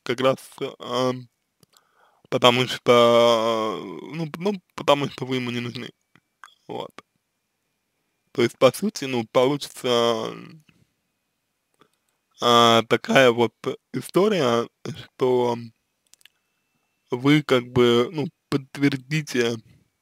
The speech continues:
а, свои опасения. А, мне бы этого не хотелось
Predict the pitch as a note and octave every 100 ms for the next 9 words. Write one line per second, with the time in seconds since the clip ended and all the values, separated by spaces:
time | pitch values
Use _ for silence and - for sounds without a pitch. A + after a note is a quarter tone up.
0 | _ _ _ _ _ _ _ _ _ _
1 | _ _ _ _ B2 B2 B2+ B2 B2 A#2+
2 | A2+ B2 B2+ C3 B2 - B2+ - - -
3 | _ _ _ _ _ _ _ _ _ _
4 | _ _ _ _ _ _ _ - B2+ B2+
5 | C3+ G3+ A#3 A3+ G3 D3 - E3+ - C#4
6 | B3+